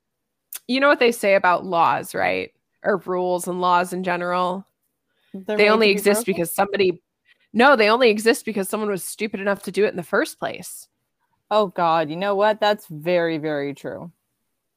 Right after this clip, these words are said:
Speaker 1: Which, like,
Speaker 2: Mm.
Speaker 1: some of this definitely would make sense in that <laughs> case.
Speaker 2: Mm-hmm. Yeah, for
Speaker 1: But
Speaker 2: sure.
Speaker 1: wow. Yeah.
Speaker 2: Um,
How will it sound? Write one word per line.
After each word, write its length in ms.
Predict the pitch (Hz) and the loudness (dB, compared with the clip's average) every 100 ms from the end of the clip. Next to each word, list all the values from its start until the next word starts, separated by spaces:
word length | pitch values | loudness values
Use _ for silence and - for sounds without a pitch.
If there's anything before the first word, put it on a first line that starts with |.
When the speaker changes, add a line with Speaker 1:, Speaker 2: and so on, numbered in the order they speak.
| _ _ | _ _
Speaker 1:
Which, 300 | 202 208 208 | 2 2 2
like, 180 | 226 202 | 2 2
Speaker 2:
Mm. 100 | 151 | 0
Speaker 1:
some 220 | - 233 320 | 0 2 4
of 160 | 220 | 2
this 400 | 202 196 208 - | 4 2 2 -6
definitely 1040 | 185 175 208 208 226 208 190 202 196 190 - | -12 0 0 0 -2 -4 -4 -6 -6 -10 -14
would 360 | - 190 196 185 _ - | -16 -8 -6 -8 _ -12
make 320 | 196 180 180 | -6 -6 -6
sense 800 | - - 185 - - - - - _ - | -10 -4 -4 -6 -14 -16 -16 -18 _ -6
in 160 | 202 | -4
that 200 | 180 170 - | -2 -2 -4
<laughs> 60 | - | -6
case. 600 | - - 262 - - - _ _ _ _ | -2 0 0 -4 -6 -10 _ _ _ _
Speaker 2:
Mm-hmm. 520 | 233 233 247 269 233 254 _ _ _ - | 0 4 6 6 4 0 _ _ _ -6
Yeah, 400 | 190 180 165 175 - | 0 2 2 0 -4
for 100 | 196 | -4
Speaker 1:
But 60 | |
Speaker 2:
sure. 260 | - 151 151 | -2 -2 0
Speaker 1:
wow. 400 | 60 - - 185 - | -2 -2 -6 -8 -14
Yeah. 360 | - - 73 - - _ _ _ _ _ _ _ _ _ _ _ _ _ _ _ - | -10 -4 -4 -4 -10 _ _ _ _ _ _ _ _ _ _ _ _ _ _ _ 2
Speaker 2:
Um, 380 | 254 269 220 180 | 4 4 2 -4